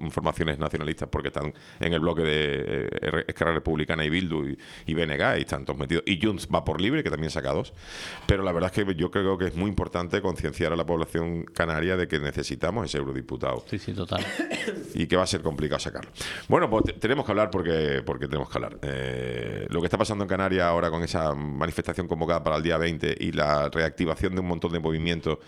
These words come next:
Speaker 1: sobre la sostenibilidad del futuro de Canarias, el, el Producto Interior Bruto si va a ser basado en el turismo, la turismofobia, el va-, alquiler vacacional, todo este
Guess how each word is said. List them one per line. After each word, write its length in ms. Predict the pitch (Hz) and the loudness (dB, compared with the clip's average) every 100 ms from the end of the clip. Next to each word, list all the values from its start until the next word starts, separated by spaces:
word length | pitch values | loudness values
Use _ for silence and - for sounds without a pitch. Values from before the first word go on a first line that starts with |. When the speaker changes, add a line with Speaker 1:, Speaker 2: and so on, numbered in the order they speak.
| - - - | -20 -10 -2
Speaker 1:
sobre 760 | - 87 82 82 78 71 65 | 2 4 4 4 4 2 0
la 160 | 82 82 | 0 2
sostenibilidad 560 | 98 90 87 85 87 | 0 0 0 2 4
del 120 | 85 76 | 2 0
futuro 280 | 78 80 | -2 0
de 100 | 80 | 2
Canarias, 380 | 76 78 82 76 | 2 2 2 2
el, 140 | 73 - - | 0 -4 -6
el 120 | 73 | -6
Producto 420 | 69 76 85 - | -4 0 2 2
Interior 240 | 82 82 78 | 0 0 2
Bruto 200 | 82 76 | 0 0
si 80 | |
va 80 | 76 | 0
a 40 | 78 | 0
ser 140 | 80 | 0
basado 300 | 73 73 78 | 0 0 0
en 60 | 76 | 0
el 60 | |
turismo, 280 | 76 87 85 | 0 0 2
la 180 | 85 82 | 0 2
turismofobia, 720 | 87 82 78 - 92 92 76 - - - - | 0 2 0 2 2 4 0 -4 -14 -10 0
el 200 | 87 87 | 2 2
va-, 80 | - | 2
alquiler 400 | 92 - 95 98 | 2 4 4 4
vacacional, 520 | 87 85 82 92 87 | 4 2 2 0 2
todo 100 | 101 | 0
este 220 | 104 110 | 0 -2